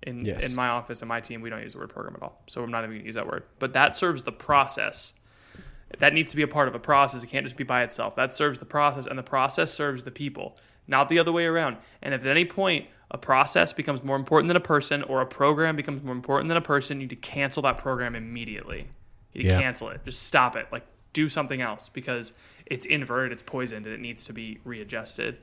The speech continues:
Speaker 2: Mm-hmm.
Speaker 1: Um, I think,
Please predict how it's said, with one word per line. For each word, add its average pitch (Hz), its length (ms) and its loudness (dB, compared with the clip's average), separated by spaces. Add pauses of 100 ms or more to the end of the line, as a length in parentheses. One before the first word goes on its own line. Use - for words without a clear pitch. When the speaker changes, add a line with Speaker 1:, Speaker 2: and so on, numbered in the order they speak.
(380)
Speaker 2:
Mm-hmm. 107 100 -2
Speaker 1:
Um, 95 320 4 (1160)
I 147 80 4
think, 165 440 -2